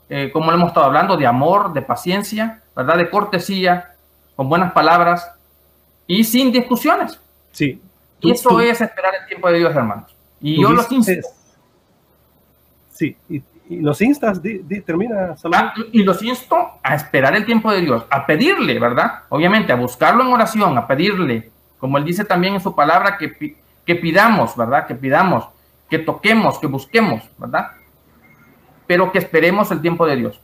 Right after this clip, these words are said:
Speaker 1: No
Speaker 2: Sí.
Speaker 1: hay por qué apresurarse.
Speaker 2: ¿Tuviste
Speaker 1: Ujú.
Speaker 2: miedo? ¿Tuviste miedo? ¿Sentiste algún... Eh, alguna espinita ahí cuando llegaste a Indonesia?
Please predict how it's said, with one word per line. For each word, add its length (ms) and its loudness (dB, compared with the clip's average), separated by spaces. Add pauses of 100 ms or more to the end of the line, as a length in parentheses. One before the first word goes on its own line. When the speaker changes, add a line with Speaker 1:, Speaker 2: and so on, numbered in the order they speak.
(120)
Speaker 1:
No 320 2
Speaker 2:
Sí. 60 6
Speaker 1:
hay 100 2
por 280 -4
qué 80 -4
apresurarse. 560 -4 (520)
Speaker 2:
¿Tuviste 440 2
Speaker 1:
Ujú. 100 4
Speaker 2:
miedo? 420 0 (800)
¿Tuviste 440 -4
miedo? 560 -6 (140)
¿Sentiste 500 -4
algún... 580 0 (340)
Eh, 300 -8 (640)
alguna 320 0
espinita 520 0
ahí 140 0
cuando 260 0
llegaste 520 -2
a 80 0
Indonesia? 800 -2